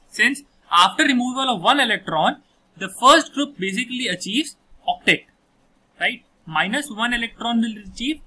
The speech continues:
octet, and af-, uh, removing an electron from octet status re-, will require a lot of energy. This implies that this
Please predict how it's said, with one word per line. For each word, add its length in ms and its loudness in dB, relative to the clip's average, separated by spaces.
octet, 440 0
and 240 0
af-, 220 4
uh, 80 -2
removing 460 0
an 100 0
electron 400 -2
from 180 0
octet 320 0
status 420 -4
re-, 200 -6
will 160 0
require 320 2
a 20 -2
lot 220 4
of 160 2
energy. 500 2
This 220 -2
implies 400 0
that 260 0
this 300 -4